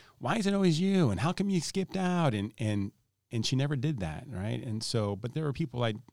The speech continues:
I know in the profession whose spouse, um, both males and females, um, whose spouse isn't that way, right? And so they feel really threatened by the job because they're stealing time from me.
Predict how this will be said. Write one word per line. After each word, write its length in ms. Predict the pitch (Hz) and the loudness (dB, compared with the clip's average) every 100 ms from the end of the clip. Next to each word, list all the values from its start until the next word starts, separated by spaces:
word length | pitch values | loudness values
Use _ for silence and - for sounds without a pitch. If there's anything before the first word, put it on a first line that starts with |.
| - | -8
I 80 | 98 | -6
know 240 | 95 110 | -4 -4
in 40 | |
the 60 | 131 | -4
profession 540 | - 117 127 - 160 | -4 -4 -4 -2 0
whose 480 | 127 107 101 101 - | 0 -2 -4 -6 -10
spouse, 680 | - - 92 98 120 - - | -12 -6 -2 -2 -2 -4 -6
um, 340 | - 98 95 - - - | -6 -6 -6 -10 -16 -10
both 160 | 101 104 | -6 -4
males 260 | 95 98 | -4 -2
and 100 | 120 | -2
females, 440 | 110 101 98 139 - - - _ _ | 0 -2 0 -2 -6 -18 -20 _ _
um, 400 | 107 104 98 98 - _ _ _ - - | -4 -2 -2 -4 -8 _ _ _ -16 -8
whose 140 | 117 | -4
spouse 400 | - - 123 117 | -4 0 2 2
isn't 200 | 139 127 | 4 2
that 160 | 95 85 | 2 -2
way, 140 | 90 95 | -8 -10
right? 280 | 95 107 127 | -6 -4 -2
And 140 | 107 | -4
so 140 | - 107 | -2 -2
they 140 | 98 | -2
feel 340 | - 127 117 110 | -2 0 0 2
really 200 | 107 95 | 0 -4
threatened 500 | - 120 123 101 95 | -2 -2 0 -6 -4
by 120 | 92 | -6
the 80 | 90 | -6
job 440 | 85 95 87 80 | -4 -4 -2 -4
because 580 | 87 92 - 92 87 - - _ _ _ - 98 | -8 -12 -8 -6 -6 -10 -14 _ _ _ -20 -10
they're 120 | 104 | -6
stealing 520 | 92 - 120 120 101 90 | -4 -4 0 0 0 -2
time 360 | - 95 92 | -4 -4 -4
from 220 | - 95 | -6 -8
me. 280 | 95 95 139 | -6 -8 -10